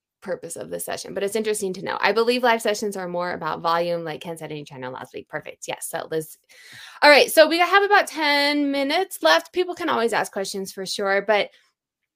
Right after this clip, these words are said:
I wanna talk about some of the new features. So eBay Live, perfect segue into eBay Live. eBay Live was definitely one of the new things. They're doing, like, a new international shipping program, and they didn't, so I think, tell me if this is right. They kind of, like,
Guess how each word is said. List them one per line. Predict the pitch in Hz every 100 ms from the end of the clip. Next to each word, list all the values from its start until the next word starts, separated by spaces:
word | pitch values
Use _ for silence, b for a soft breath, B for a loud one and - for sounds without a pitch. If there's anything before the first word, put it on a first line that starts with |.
| _ -
I | 247
wanna | 247 311
talk | 294
about | 254 214
some | 214
of | 196
the |
new | 180 175
features. | 147 135 -
So | - 220
eBay | - 196 233
Live, | 262 185 202
perfect | 226 247 240 240 - B -
segue | - 208 214 214
into | 208 220
eBay | - 196 185
Live. | 180 185 202
eBay | 196 233 247 254
Live | 233 226
was | 220
definitely | 214 208 208 214
one | 208 208
of | 202
the | 202 202
new | 196 196
things. | 208 196 190 - B B B
They're | - 226
doing, | 262 339
like, | 311 262
a |
new | 220 202 208 220
international | - 190 208 190 160 175 202 190
shipping | 180 - 165 208 262
program, | 294 330 349 381 466
and | 302
they | 247
didn't, | 254 294 302
so | 302
I | 294
think, | 285 320 349 359 _ _ _ _
tell | -
me | 285 285
if | 262 -
this | 240 220
is | 214 185
right. | 160 135 - -
They | 185 214 208 202 202 -
kind | - 247
of, | 254 220
like, | 185